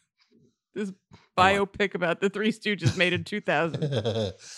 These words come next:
Speaker 2: I watch the Three Stooges biopic over and over.
Speaker 1: <laughs>
Speaker 2: Then it's off to bed.
Speaker 1: Um, what if that's our first, like, our, like, we, we sell tickets for, like, the first Double Threat Live, and then we just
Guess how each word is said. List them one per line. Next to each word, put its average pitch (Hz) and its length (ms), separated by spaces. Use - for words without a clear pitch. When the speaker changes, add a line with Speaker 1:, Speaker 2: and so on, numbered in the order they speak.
Speaker 2:
I 110 60
watch 95 380
the 82 180
Three 98 280
Stooges 92 480
biopic 78 680
over 403 220
and - 100
over. - 460
Speaker 1:
<laughs> - 40
Speaker 2:
Then 90 140
it's 90 160
off 82 160
to - 100
bed. 78 360
Speaker 1:
Um, 233 420
what 247 200
if 339 80
that's 349 200
our 262 200
first, 226 260
like, 220 160
our, 196 240
like, 190 220
we, 196 220
we 220 80
sell 226 200
tickets 233 320
for, 220 120
like, 202 160
the 190 80
first 202 280
Double 185 280
Threat 180 280
Live, 170 280
and 160 100
then 160 120
we 156 120
just 160 260